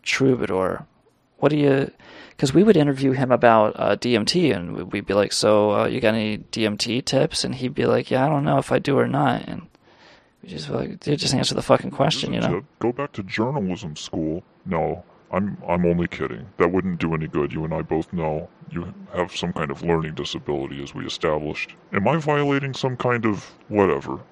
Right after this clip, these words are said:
Speaker 2: Okay, tip number one.
Speaker 1: Yeah, he would give tips.
Speaker 2: Terramax extended release works best when you don't even swallow the pill. You can forget all that shit.
Speaker 1: He wants you to
Speaker 2: Uh,
Speaker 1: crush
Speaker 2: a
Speaker 1: it.
Speaker 2: good way to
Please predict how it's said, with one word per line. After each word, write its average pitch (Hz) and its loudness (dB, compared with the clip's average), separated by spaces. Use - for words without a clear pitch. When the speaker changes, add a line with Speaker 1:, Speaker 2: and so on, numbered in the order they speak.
Speaker 2:
Okay, 98 0
tip - -2
number 131 2
one. 85 0
Speaker 1:
Yeah, 127 2
he 131 6
would 120 6
give 131 8
tips. 135 6
Speaker 2:
Terramax 135 2
extended 110 -2
release 90 -2
works 98 0
best 80 0
when 87 -2
you 80 -4
don't 101 6
even 90 0
swallow 87 2
the 73 -4
pill. 78 -4
You 78 -8
can 82 -12
forget 92 -2
all 76 2
that 73 -2
shit. 76 -6
Speaker 1:
He - -2
wants 135 2
you - 0
to - -4
Speaker 2:
Uh, - 2
Speaker 1:
crush 127 10
Speaker 2:
a 120 4
Speaker 1:
it. - 6
Speaker 2:
good 123 4
way 113 6
to 87 4